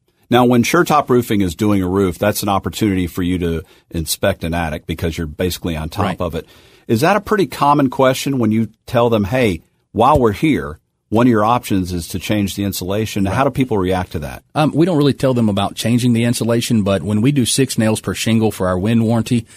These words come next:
Speaker 2: we do generate some debris in the attic, and we make everybody aware that if you have something that's dust sensitive or sentimental, you need to cover that up with plastic. But we do also mention that after we finish and we're out of there, it's a really good time to get your house up to snuff on the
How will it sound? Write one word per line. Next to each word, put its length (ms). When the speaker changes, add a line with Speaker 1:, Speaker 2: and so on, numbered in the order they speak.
Speaker 2:
we 180
do 180
generate 480
some 160
debris 320
in 60
the 120
attic, 320
and 100
we 100
make 200
everybody 380
aware 320
that 140
if 120
you 80
have 160
something 300
that's 180
dust 360
sensitive 640
or 340
sentimental, 560
you 60
need 120
to 60
cover 280
that 160
up 100
with 140
plastic. 480
But 100
we 140
do 200
also 280
mention 420
that 140
after 340
we 140
finish 400
and 100
we're 140
out 180
of 80
there, 320
it's 180
a 80
really 320
good 200
time 300
to 120
get 220
your 180
house 380
up 180
to 100
snuff 380
on 200
the 260